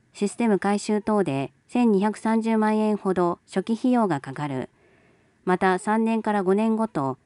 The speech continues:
経営戦略の見直しにかかる費用、事務負担も増大する見込みであり、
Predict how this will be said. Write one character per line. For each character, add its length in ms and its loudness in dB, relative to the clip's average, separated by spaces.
経 280 2
営 60 0
戦 220 0
略 200 0
の 100 4
見 120 2
直 180 2
し 140 -4
に 100 2
か 140 -4
か 120 -2
る 60 2
費 240 -2
用、 280 0
事 120 2
務 140 4
負 100 2
担 220 0
も 140 0
増 220 0
大 180 2
す 120 -6
る 100 4
見 120 4
込 120 0
み 120 4
で 120 -2
あ 100 -4
り、 240 -6